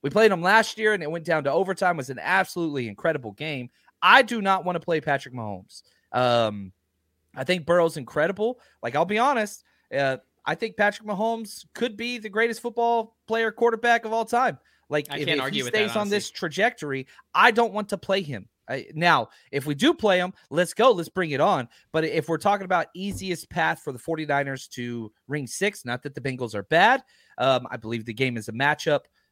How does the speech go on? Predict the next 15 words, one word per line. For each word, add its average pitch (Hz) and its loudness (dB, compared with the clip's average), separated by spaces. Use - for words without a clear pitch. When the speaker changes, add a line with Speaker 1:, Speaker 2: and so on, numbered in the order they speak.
Speaker 1:
Uh, 110 -6
the 131 -4
N 147 2
F 143 -2
L 139 2
is 117 -6
a - -12
matchup 139 0
league. 143 -6
I 117 -12
think 147 -4
we 147 -4
match 147 0
up 147 -6
better 160 2